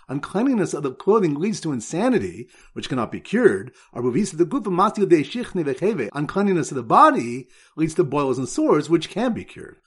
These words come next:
All right, so now we go to Simon daf pei, and our standard simon is a painter. A painter for pay. So here goes. The painter who wanted to be made for his wife's neder of "Konim, the pleasure of bathing to me, if I bathe today,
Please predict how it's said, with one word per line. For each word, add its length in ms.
All 160
right, 160
so 80
now 120
we 80
go 40
to 100
Simon 220
daf 160
pei, 380
and 80
our 60
standard 320
simon 240
is 120
a 60
painter. 560
A 100
painter 400
for 120
pay. 240
So 120
here 140
goes. 400
The 100
painter 420
who 100
wanted 220
to 60
be 100
made 280
for 60
his 120
wife's 280
neder 320
of 360
"Konim, 320
the 80
pleasure 400
of 140
bathing 340
to 140
me, 400
if 100
I 80
bathe 380
today, 720